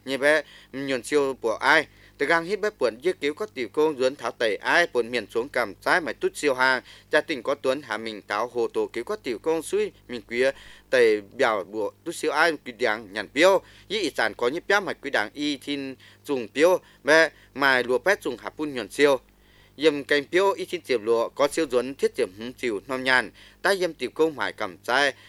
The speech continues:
cha tình có tuấn hạ mái bền tức thăm những trà xì mà nhàn thu H T V tủ nám thiêm mái cha bé,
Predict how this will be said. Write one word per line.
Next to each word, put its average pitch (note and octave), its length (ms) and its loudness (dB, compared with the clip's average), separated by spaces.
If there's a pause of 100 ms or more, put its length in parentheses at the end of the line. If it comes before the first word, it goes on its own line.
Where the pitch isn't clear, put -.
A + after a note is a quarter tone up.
(120)
cha D3+ 100 4
tình D3+ 200 -4
có C3+ 140 0
tuấn C3+ 260 -2
hạ C#3 100 -10
mái G#2+ 200 -4
bền A2 220 -4
tức - 120 -20
thăm A3 200 -8
những A2+ 160 -14
trà A2+ 140 -2
xì G#2+ 360 -12
mà A2+ 120 -4
nhàn G#2+ 340 -6
thu C#3 260 -2
H C3 120 -6 (140)
T - 20 -20
V C#3+ 140 -6 (180)
tủ G#2+ 160 -8 (100)
nám G2+ 260 -6
thiêm C3+ 300 -2
mái A2+ 260 0
cha B2+ 140 0
bé, C#3+ 200 2